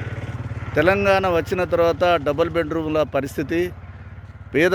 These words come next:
బడుగు బలహీన వర్గాలకు ఎంతో బహర్కటంగా సేవ చే-, సేవ చేస్తున్నటువంటి మన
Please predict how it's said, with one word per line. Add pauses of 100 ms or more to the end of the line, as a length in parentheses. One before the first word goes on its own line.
బడుగు
బలహీన
వర్గాలకు (1400)
ఎంతో (480)
బహర్కటంగా (920)
సేవ
చే-,
సేవ
చేస్తున్నటువంటి (1400)
మన